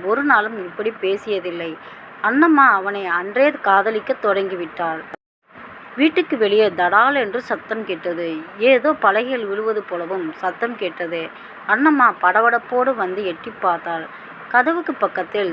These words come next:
தியாகு சறுக்கி விழுந்து கிடந்தான். அவன் தூக்கி வந்த படுக்கை பலகைகள் சிதறி விழுந்து கிடந்தன. "ஐயோ!" என்றாள்.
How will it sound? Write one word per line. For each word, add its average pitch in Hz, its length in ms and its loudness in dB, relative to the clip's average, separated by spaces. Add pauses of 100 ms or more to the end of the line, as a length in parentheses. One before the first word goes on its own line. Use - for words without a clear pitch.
(120)
தியாகு 226 540 2 (520)
சறுக்கி 240 460 2
விழுந்து 226 340 -2
கிடந்தான். 185 500 0 (260)
அவன் 233 300 2
தூக்கி 330 340 -2
வந்த 196 280 0
படுக்கை 196 480 0
பலகைகள் 185 580 -2
சிதறி 240 420 -2
விழுந்து 208 320 -4
கிடந்தன. 170 420 -6 (500)
"ஐயோ!" 226 340 2 (100)
என்றாள். 175 460 -2